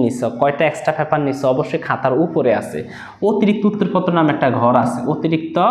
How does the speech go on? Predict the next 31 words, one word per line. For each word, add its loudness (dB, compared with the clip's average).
উত্তরপত্র 0
নামে 4
একটা 0
ঘর 4
আছে। -6
সেখানে 2
যদি 4
তুমি 2
যদি 2
দুইটা 4
নাও, 4
তাহলে 2
এখানে 2
দুই, 4
আহ, 0
মানে, 4
দুইটা, 4
আর 2
এখানে 0
শূন্যের 2
ঘরটা 0
পূরণ 2
করে 2
দিবা, 0
আর 2
এখানে 0
দুইয়ের 2
ঘরটা -2
পূরণ 0
করে -2
দিবা। -6